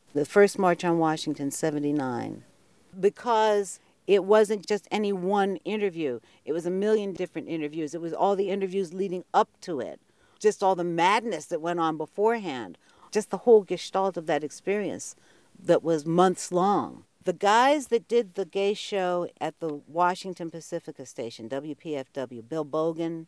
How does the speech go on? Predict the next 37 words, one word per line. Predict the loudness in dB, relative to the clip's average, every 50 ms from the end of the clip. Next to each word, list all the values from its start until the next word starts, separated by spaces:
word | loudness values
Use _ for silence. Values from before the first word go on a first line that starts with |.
| _ _ _ _ _ _ _ _ -8
and | -6 -4 -4 -4 -4 -6 -6
his | -6 -8 -8 -8
buddies | -8 -6 -6 -6 -6 -6 -10 -12 -14 -16 -20 -20 _ _ _ _ _ _
pulled | -2 -2 -2 -2
it | -2 -6 -8
together. | -8 -10 -4 -2 -2 -2 -2 -2 -4 -6 -8 -14 -20 -20 _ _
Bill | 2 4 4 6 4 4 4 2 2 0 -4 -8 _ _ _ _ _ _ _ _ _ _ _ _ _ 2
also | 4 4 4 4 2 -4 -4
had | -2 -2 -2
an | -4 -4
N | -4 -4 -6 -6
P | -6 -6 -4
R | -2 0 0 -2 -4
connection. | -6 -8 -8 -6 -8 -8 -12 -14 -16 -18 -18 -20 -20 _ _ _ _ _ _ _ _ _ _ _
So | -16 -14 -10 -4 0 2 2 2
he | 2 -2 -4 -6 -4 -4 -4
got, | -2 -2 -2 0 -2 -2 -4 -4
um, | -2 -2 -2 -2 -4 -6
oh | -10 -14 -18 -18
gosh, | -20 -20 -20 -20 -20 -20
what | -20 -18
was | -18 -18
it? | -20 -20 _ _ _ _
Moira | -10 -6 -4 -2 -2 -2 -2 -2 -4
Rankin | -4 -6 -6 -6 -8 -10 -12 -16 -20 -20 -20 _ _ _ _ _ _
was | -10 -10 -8 -6
one | -6 -4 -4 -4
of | -4 -4
our | -6 -6 -6
co-anchors, | -8 -8 -8 -8 -6 -6 -8 -8 -10 -12 -12 -14 -14 -12 -10
and | -8 -8 -8
he | -6 -8 -10
g-, | -8 -10 -14 -16 _ -20 -20 -20
set | -20 -10 -4 -2 0 0
up | 0 0 -2
a | -4 -6
whole | 0 2 4 6 6 6 6 4 4 2 0